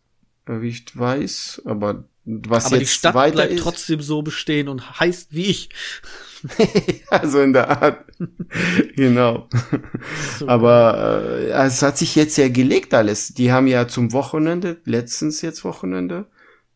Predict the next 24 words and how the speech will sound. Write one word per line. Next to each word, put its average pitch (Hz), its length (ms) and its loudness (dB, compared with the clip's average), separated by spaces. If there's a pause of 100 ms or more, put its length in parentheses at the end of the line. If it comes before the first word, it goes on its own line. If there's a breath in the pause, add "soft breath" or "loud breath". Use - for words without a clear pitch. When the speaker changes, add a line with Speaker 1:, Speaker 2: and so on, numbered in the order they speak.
(200)
Speaker 1:
mh, 113 540 -4
haben 110 220 0
die 113 120 -4
ja 117 140 2
gesagt, 120 460 -6
hat 117 120 -6
sich 120 160 -12
ja 117 100 -4
soweit 113 440 -6
alles 104 300 -8
beruhigt. 151 420 -4 (240 loud breath)
Speaker 2:
Die 147 140 -4
haben 175 280 -4
ja, 165 160 -4
glaub 143 320 -4
ich, 170 220 -4
von 131 480 -6
Russland 180 760 -6
um, 143 440 -4
äh, 127 540 -6
Militär 139 800 -4
oder 131 160 -4
Spezialeinheiten 156 880 -8
gebeten, 175 500 -2